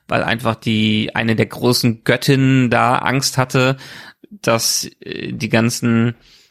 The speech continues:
Pflanzen da verkommen und, äh, dann, dann unter dem Einfluss von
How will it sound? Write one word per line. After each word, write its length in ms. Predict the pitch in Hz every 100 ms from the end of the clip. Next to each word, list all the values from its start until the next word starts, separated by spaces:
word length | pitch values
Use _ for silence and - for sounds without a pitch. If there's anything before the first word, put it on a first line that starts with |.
| _ - - - -
Pflanzen 540 | - 117 113 127 120 113
da 140 | 110
verkommen 580 | - - 123 127 113 107
und, 240 | 110 107
äh, 80 | 110
dann, 340 | 110 113 117 - 123
dann 140 | 131
unter 260 | - 123 113
dem 120 | -
Einfluss 520 | 117 113 - 107 -
von 400 | - 113 110 107